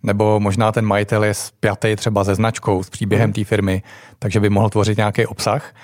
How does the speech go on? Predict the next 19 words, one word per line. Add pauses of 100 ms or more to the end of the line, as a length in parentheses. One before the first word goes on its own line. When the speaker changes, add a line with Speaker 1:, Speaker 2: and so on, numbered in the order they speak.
(460)
Speaker 1:
A
jinak
si
myslím,
že
by
šlo
delegovat
prakticky
všechno. (500)
Seš,
máš
stejný
názor,
nebo
vidíš
to
trochu
jinak?